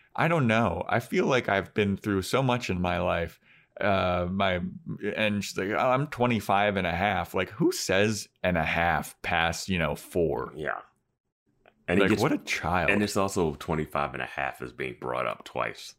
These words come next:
Speaker 2: <laughs> you know?
Speaker 1: Yeah.
Speaker 2: <laughs>
Speaker 1: Well, as soon as she says twenty-five and a half, the store clerk rolls her eyes and
Speaker 2: Mm-hmm.
Speaker 1: almost like, "Okay,
Speaker 2: But she,
Speaker 1: thank
Speaker 2: she's
Speaker 1: God,
Speaker 2: like,
Speaker 1: I'm not the only one."
Speaker 2: she's like,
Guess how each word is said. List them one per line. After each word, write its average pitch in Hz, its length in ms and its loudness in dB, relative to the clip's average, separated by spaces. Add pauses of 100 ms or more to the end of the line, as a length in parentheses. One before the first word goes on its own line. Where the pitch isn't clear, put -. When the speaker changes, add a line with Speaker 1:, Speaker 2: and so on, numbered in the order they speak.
(160)
Speaker 2:
<laughs> - 180 -20
you 76 140 0
know? 60 260 -8
Speaker 1:
Yeah. 85 440 2
Speaker 2:
<laughs> - 60 -8 (360)
Speaker 1:
Well, 123 280 4
as 135 160 4
soon 170 180 2
as 143 100 0
she 131 160 -2
says 110 400 2
twenty-five 98 480 2
and 87 80 0
a 82 40 -2
half, 87 320 0
the 87 80 -4
store 85 320 0
clerk 82 320 -4
rolls 82 340 0
her 80 140 0
eyes 85 340 0
and 82 100 0
Speaker 2:
Mm-hmm. 82 80 0
Speaker 1:
almost 82 200 -2
like, 78 140 -2
"Okay, 80 280 -2
Speaker 2:
But 90 120 0
she, - 80 -2
Speaker 1:
thank 80 120 0
Speaker 2:
she's 80 120 0
Speaker 1:
God, 78 160 2
Speaker 2:
like, 80 100 4
Speaker 1:
I'm 80 60 0
not 82 180 -2
the 80 100 0
only 82 180 0
one." 76 300 -4
Speaker 2:
she's 92 180 -6
like, - 200 -4